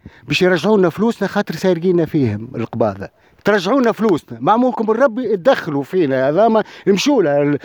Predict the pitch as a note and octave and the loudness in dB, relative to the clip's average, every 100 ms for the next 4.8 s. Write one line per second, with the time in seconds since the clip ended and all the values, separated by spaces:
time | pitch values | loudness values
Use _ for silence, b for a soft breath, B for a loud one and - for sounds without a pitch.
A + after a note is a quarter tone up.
0 | B D#3 D#3 - B3 C#3 C3 C#3+ C#3 C#3+ | B -2 0 2 2 0 -6 -8 -6 -4
1 | C#3+ - G3+ B3 A3+ C4 G3+ G#3 F#3+ E3 | -4 0 0 2 0 2 2 2 2 2
2 | G3 G3 C4 G#3+ E3+ F3+ F#3+ D#3+ E3 D#3 | 2 2 0 0 -2 -2 -4 -2 -2 -2
3 | F3 C#4 C#4 C4+ B B D#3+ A3+ B3 C4 | -2 0 0 -2 B B -2 0 2 2
4 | C4+ B3+ D4+ D4 B3 D4+ A#3 | 2 6 6 4 4 4 2